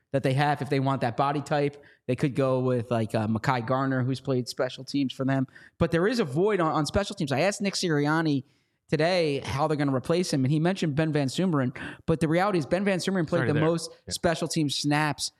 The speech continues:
Speaker 1: last week of any player, right? So Van Sumeren has already been a part of the special team. So it's who's gonna take Christian Ellis's spot. Uh, I'm very curious to see.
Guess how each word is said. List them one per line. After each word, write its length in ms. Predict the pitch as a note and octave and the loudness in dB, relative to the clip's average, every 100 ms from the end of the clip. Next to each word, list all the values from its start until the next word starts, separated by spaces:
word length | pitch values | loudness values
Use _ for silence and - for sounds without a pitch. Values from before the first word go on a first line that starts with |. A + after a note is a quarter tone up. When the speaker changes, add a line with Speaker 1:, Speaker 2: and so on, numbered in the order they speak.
| _ - | _ -4
Speaker 1:
last 400 | C3 C#3 C3 B2 | 0 0 -2 -6
week 540 | A#2+ E3 D3+ - - _ | -4 -2 -2 -6 -20 _
of 120 | - C3 | -4 -2
any 160 | C3 | -2
player, 420 | A2 A2 D2+ A1+ - - B2+ | -2 -6 -6 -10 -16 -8 -2
right? 160 | C#3+ | 0
So 120 | C#3+ C#3+ | 0 0
Van 180 | D#3 | 0
Sumeren 280 | D3 F#3+ F3 | 0 0 0
has 180 | D3 - | 0 0
already 400 | D3+ D#3+ C#3+ F3+ | 0 2 2 0
been 140 | D3 B2+ | 0 -2
a 40 | |
part 200 | B2+ A2 | -2 -2
of 40 | |
the 60 | G2 | -4
special 300 | - A2+ - | -4 -4 -4
team. 160 | F2 F#2+ | -6 -2
So 220 | D#3 D3 | 0 0
it's 100 | - - - - | -2 -12 -20 -4
who's 240 | G#3 G#3 | -2 0
gonna 180 | F3 E3+ | 0 -2
take 200 | - D#3 | -2 -4
Christian 380 | - E3 - C#3 | -2 -4 0 0
Ellis's 460 | D3+ D3+ B2+ G#2+ | 2 0 -4 -6
spot. 840 | - - - F3 D#3 A#2+ - _ _ _ - | -4 -4 0 0 2 -2 -8 _ _ _ -2
Uh, 300 | A#2+ B2+ A#2+ | 0 0 0
I'm 160 | D3+ D3+ | 0 2
very 200 | D3 C#3 | 0 0
curious 340 | - C3+ A#2 | 0 0 0
to 80 | A2+ | -2
see. 240 | - A2+ | -2 -4